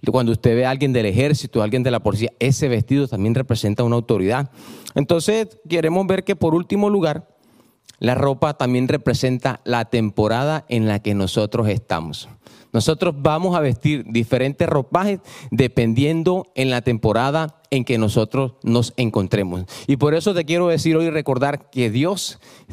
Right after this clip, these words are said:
tiene un ropaje a lo largo de toda nuestra vida para cada una de nuestras temporadas.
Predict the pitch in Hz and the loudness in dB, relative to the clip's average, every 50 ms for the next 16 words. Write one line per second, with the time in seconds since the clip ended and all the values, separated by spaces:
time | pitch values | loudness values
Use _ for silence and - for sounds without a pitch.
0 | - - 135 139 143 156 165 170 160 165 165 156 - 156 143 120 98 90 87 98 | -2 0 2 2 4 2 2 2 2 2 2 2 0 0 0 -2 -2 -4 -8 -12
1 | - - - - 151 135 - 127 123 120 120 120 120 123 135 135 160 147 143 143 | -14 -16 -14 -14 -14 -6 -2 0 2 2 2 2 2 0 2 0 0 0 2 0
2 | 143 151 156 156 151 131 - - 127 120 135 156 165 151 120 135 117 - 117 - | 0 0 0 0 0 0 0 0 0 0 0 0 -2 -2 -4 -4 -4 -4 -6 -2
3 | - 131 123 123 113 110 107 - 131 139 151 160 160 147 143 147 156 175 190 202 | 0 0 0 2 0 -2 0 0 0 0 0 0 0 0 0 2 2 0 0 0
4 | 214 196 - - 113 - 113 113 107 110 110 107 107 - 117 110 110 - 98 92 | -2 -4 -6 -10 -6 -2 0 0 2 2 0 0 0 0 -2 0 0 0 -2 -2
5 | - - 90 87 82 73 65 120 - - - - | 0 0 0 0 -2 -4 -6 -8 -8 -10 -10 -12